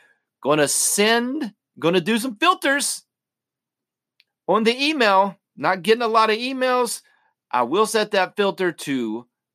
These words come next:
trash, and I'll keep you posted on, on when I do that.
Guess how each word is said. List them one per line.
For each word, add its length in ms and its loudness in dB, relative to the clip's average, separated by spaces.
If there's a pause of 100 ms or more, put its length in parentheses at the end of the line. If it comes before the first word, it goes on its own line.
(140)
trash, 760 0 (800)
and 460 -2
I'll 180 4
keep 240 -6
you 80 -4
posted 440 0
on, 220 0
on 240 -6
when 140 -4
I 140 0
do 280 -4
that. 300 -10